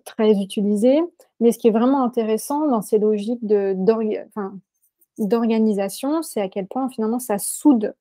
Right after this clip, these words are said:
l'organisation, euh, de pouvoir désigner, euh, une personne responsable, en fait. Une,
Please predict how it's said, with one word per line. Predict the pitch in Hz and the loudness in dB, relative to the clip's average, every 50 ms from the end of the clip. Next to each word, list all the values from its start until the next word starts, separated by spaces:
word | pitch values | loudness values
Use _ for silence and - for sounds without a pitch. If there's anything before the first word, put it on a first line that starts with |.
| _ - | _ -8
l'organisation, | 220 208 208 202 214 202 196 196 196 190 - - 262 285 330 330 - _ _ _ _ _ _ _ _ - 220 | -4 -2 0 0 0 0 -2 -2 -4 -6 -6 -6 -4 -4 -4 -4 -8 _ _ _ _ _ _ _ _ -2 0
euh, | 208 202 202 196 190 190 190 190 196 202 175 185 | 2 2 4 2 2 2 0 0 -2 -2 -4 -6
de | 196 190 208 | 0 0 0
pouvoir | 190 - 214 247 262 254 | 0 2 0 0 2 2
désigner, | 220 214 190 208 208 208 233 254 254 | 0 -2 0 0 2 2 2 2 0
euh, | 240 208 196 190 185 185 185 - - - | 0 -2 -2 -4 -6 -8 -10 -14 -14 -6
une | - 220 202 | -4 -4 -2
personne | - 208 202 - - 254 247 | -2 -4 -4 -4 -4 -4 -2
responsable, | 220 226 214 - 220 208 - - 247 208 196 | -2 -4 -4 -4 -6 -6 -4 -4 -4 -4 -4
en | 190 | -6
fait. | 185 - - - - - _ _ _ _ _ _ _ | -6 -8 -10 -12 -12 -20 _ _ _ _ _ _ _
Une, | 208 214 202 196 196 | -4 -2 -2 -2 -4